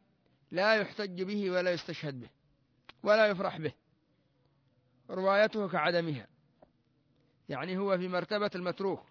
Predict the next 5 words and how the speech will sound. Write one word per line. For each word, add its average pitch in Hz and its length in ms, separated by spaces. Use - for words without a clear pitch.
والضعيف 170 420
جدا، 143 400
بينما 220 360
مجهول 208 360
الحال 202 440